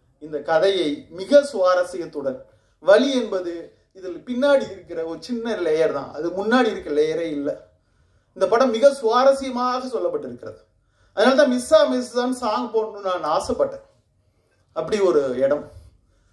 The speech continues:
So, பிரமாதமாக ஜி வி வந்து, ஆஹ், இந்த படத்துல நடிச்சிருக்காரு. அது மட்டும் இல்ல, ஆஹ், இசை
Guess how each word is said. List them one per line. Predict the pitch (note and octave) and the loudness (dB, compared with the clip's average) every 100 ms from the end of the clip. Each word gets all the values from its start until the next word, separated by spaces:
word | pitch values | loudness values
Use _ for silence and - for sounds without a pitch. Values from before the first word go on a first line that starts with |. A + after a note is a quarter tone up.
| _ _ | _ _
So, | - D3 C3+ A#2+ - - - - | -2 0 0 -4 -10 -6 -4 -2
பிரமாதமாக | D3+ G3+ A3+ A#3 A3+ A3+ A#3 A#3 | -4 -4 -2 0 0 0 0 -2
ஜி | D#3 F#3 | -2 -10
வி | E3+ C#3+ | -8 -8
வந்து, | B2+ C3 B2+ - _ _ _ _ | -8 -6 -8 -10 _ _ _ _
ஆஹ், | B2 A#2 G#2+ A#2+ - - - B2+ A2+ - | -10 -8 -8 -10 -12 -8 -6 -8 -12 -12
இந்த | C3+ | -6
படத்துல | B2+ C#3 D3 B2+ | -2 -2 -2 -6
நடிச்சிருக்காரு. | B2+ B2+ - B2+ B2+ - | -6 -8 -10 -10 -8 -8
அது | C3 D#3 | -6 -4
மட்டும் | F3 A#3 | -2 -2
இல்ல, | D#3 C#3 C3+ - _ _ _ _ _ | 0 0 -2 -8 _ _ _ _ _
ஆஹ், | - - - | -16 -16 -18
இசை | F3 F#3 - D4 C4 C4 B3 | -16 -12 -4 0 0 -2 -10